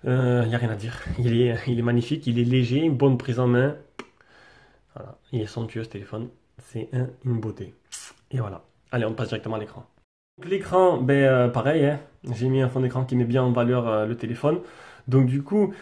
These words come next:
l'écran, ben, c'est Sharp qui a fait son é-, c'est, c'est les écrans propriétaires de Sharp. Et c'est Sharp qui construit le téléphone,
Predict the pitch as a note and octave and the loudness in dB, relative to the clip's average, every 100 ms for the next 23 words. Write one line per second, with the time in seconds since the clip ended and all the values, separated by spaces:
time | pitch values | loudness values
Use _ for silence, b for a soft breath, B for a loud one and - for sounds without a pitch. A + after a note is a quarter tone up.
0 | B C3+ E3 E3+ F#3+ F#3+ C3+ C3+ - - | B 0 0 2 4 4 4 2 0 -4
1 | D#3 A3+ - - D3 C3+ B2+ D3 C#3+ D3 | 0 0 0 -4 -4 -2 0 0 2 2
2 | D3 - F3 D#3+ F3+ F3+ F#3+ G3 G#3+ G#3 | 0 -6 -8 0 2 2 2 -2 0 2
3 | F3 C3+ E3 F3+ F3+ E3+ C3+ B2 - - | 2 -2 -2 -2 -2 -2 -2 -4 -8 -8
4 | B2+ C#3 F3 D3 D#3+ D3 C3+ C#3 C3+ B2 | -6 -2 -2 0 0 0 -2 0 0 2
5 | F3 | 0